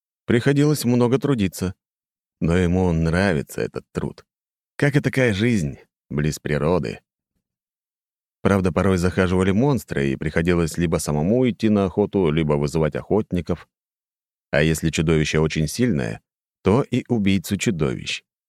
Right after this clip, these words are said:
А эти берут огромные деньги за свои услуги, можно разориться. Отбросив дурные мысли, барон направился к баньке,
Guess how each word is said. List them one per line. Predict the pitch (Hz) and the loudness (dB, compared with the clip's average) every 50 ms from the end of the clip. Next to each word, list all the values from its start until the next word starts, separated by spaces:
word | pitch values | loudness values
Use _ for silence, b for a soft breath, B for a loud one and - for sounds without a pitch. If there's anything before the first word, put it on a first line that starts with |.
| _ _ _ _ _ _ _ _ _ _ - | _ _ _ _ _ _ _ _ _ _ -2
А | 73 85 | 0 2
эти | 95 113 131 135 110 - 135 | 4 4 2 2 0 -2 -2
берут | 113 120 127 120 127 120 - 117 | 0 2 2 2 2 2 2 0
огромные | 110 92 98 101 104 101 98 95 95 92 92 | 0 0 2 2 2 2 2 2 2 2 0
деньги | 85 80 90 87 85 82 76 78 85 | 0 0 0 0 0 0 0 -2 -2
за | 78 78 78 | -2 -2 -2
свои | - - 78 78 78 | -2 -2 0 0 0
услуги, | 76 76 71 - - 69 76 73 69 71 76 71 67 - - - | 0 0 -2 -4 -4 -4 -2 -2 -2 -2 -4 -4 -4 -6 -10 -12
можно | - 80 85 85 90 90 82 92 92 90 | -6 -2 0 0 0 0 0 0 0 0
разориться. | 92 92 82 92 87 76 67 64 - - - 58 64 - - _ _ _ _ _ _ _ _ _ _ _ _ _ _ _ _ _ _ _ _ _ _ _ _ - | 0 0 -2 -2 -4 -4 -6 -10 -10 -10 -10 -10 -10 -12 -14 _ _ _ _ _ _ _ _ _ _ _ _ _ _ _ _ _ _ _ _ _ _ _ _ -2
Отбросив | - 76 82 87 101 110 107 - - 98 98 | -2 0 0 2 2 2 2 0 -2 -4 -2
дурные | 80 92 92 98 87 87 90 85 | -2 0 0 0 2 2 2 2
мысли, | 82 90 95 85 - 85 87 | 2 0 0 -2 -2 -2 -2
барон | 82 73 73 73 87 90 90 82 | 0 0 0 0 0 0 0 0
направился | 80 76 - - 78 78 76 71 - 69 69 | 0 -2 -2 -2 0 0 0 -2 -4 -6 -8
к | 67 | -6
баньке, | 67 65 82 87 80 71 65 57 - - - - - | -4 -4 -2 -2 -2 -2 -4 -6 -10 -12 -14 -14 -16